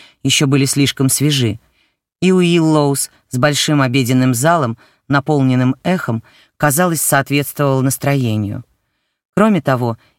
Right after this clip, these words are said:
именно здесь всё началось. Райан Тейлор дал им лучший стол в комнате — рядом с большим окном с видом на сад и реку. Вода уже сошла,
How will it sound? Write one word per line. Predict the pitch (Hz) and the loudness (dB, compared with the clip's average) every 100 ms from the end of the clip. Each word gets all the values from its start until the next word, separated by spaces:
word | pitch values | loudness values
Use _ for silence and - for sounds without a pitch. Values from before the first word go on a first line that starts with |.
| - | -2
именно | 220 208 196 185 | 0 2 2 0
здесь | 147 139 - | 0 0 -2
всё | - 123 | -2 0
началось. | 127 - 123 90 - - _ _ _ _ _ _ - | 0 -2 -2 -4 -6 -14 _ _ _ _ _ _ -4
Райан | 147 170 160 151 143 | 0 2 2 0 -2
Тейлор | 190 196 160 113 - _ _ - | -2 -2 -2 -4 -8 _ _ -6
дал | 151 196 190 | -2 0 0
им | 185 | 0
лучший | 175 214 - | -2 -2 -4
стол | 131 - 151 | -4 -2 -4
в | 135 | -4
комнате — | - 127 117 113 - - - _ - | -4 -2 -2 -4 -8 -12 -14 _ -4
рядом | 147 151 139 | -2 0 0
с | 127 | -2
большим | 135 131 - 139 | -2 -2 -2 0
окном | 127 - 170 165 | -2 -2 -2 -2
с | - | -2
видом | 131 120 117 | -2 0 0
на | 117 | 0
сад | - 139 135 | 0 -2 -2
и | 117 | -2
реку. | 110 - 117 120 _ _ _ _ _ _ _ | -4 -6 -12 -16 _ _ _ _ _ _ _
Вода | 147 147 160 | 0 2 2
уже | 151 139 | 0 -4
сошла, | 139 147 - 175 190 | -4 -4 -4 -2 -2